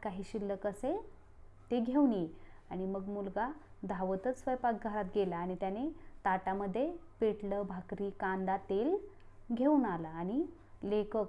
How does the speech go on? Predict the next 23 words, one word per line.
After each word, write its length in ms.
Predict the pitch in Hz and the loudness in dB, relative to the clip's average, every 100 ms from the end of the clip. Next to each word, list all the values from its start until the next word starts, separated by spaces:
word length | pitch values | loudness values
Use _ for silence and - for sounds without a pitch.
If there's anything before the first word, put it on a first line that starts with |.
| - - | -4 -2
त्यावर 300 | 196 190 208 | 0 2 0
आधाशासारखे 840 | - 214 196 233 277 262 269 - | 0 -2 0 -2 -2 0 0 0
तुटून 440 | 240 233 - 196 190 | -4 -4 -4 -2 -2
पडले, 320 | 202 180 175 | 0 0 0
म्हणजे 520 | 180 185 180 254 302 - - - - - - - - - - - | -2 -2 0 0 -2 -8 -20 -20 -18 -18 -18 -20 -20 -20 -10 -2
आधाशी 420 | 208 202 208 226 | 0 0 -2 -2
म्हणजे 340 | 220 220 214 285 - | -4 -2 -2 -2 0
खादाड 360 | 240 196 180 175 | 0 2 0 0
किंवा 180 | 196 240 | -2 0
हावरट. 380 | 254 226 185 170 | 2 2 2 0
लेखकांना 520 | 190 190 208 226 226 233 - | -2 -2 -2 -4 -4 -6 -4
खूप 240 | - 269 | 2 4
भूक 240 | 226 233 | 2 0
लागली 300 | 220 202 190 | 0 2 2
होती, 300 | 190 185 175 170 - - - | 0 -2 -4 -10 -14 -6 0
त्यामुळे 540 | 202 196 196 240 381 - - - - - - - - | 2 2 0 0 0 -4 -14 -20 -20 -20 -20 -20 0
ते 180 | 220 240 | 4 4
त्या 200 | 262 233 | 4 0
जेवणावर 600 | 190 208 196 185 180 226 302 - - - - - | 2 2 2 2 0 0 -2 -8 -16 -20 -20 -2
तुटून 320 | 294 285 320 285 | 0 6 8 8
पडले, 360 | 240 190 185 | 8 4 2
म्हणजे 380 | 190 202 190 233 | 2 0 2 0
पोटभर 600 | - 233 190 185 214 | 4 4 4 2 0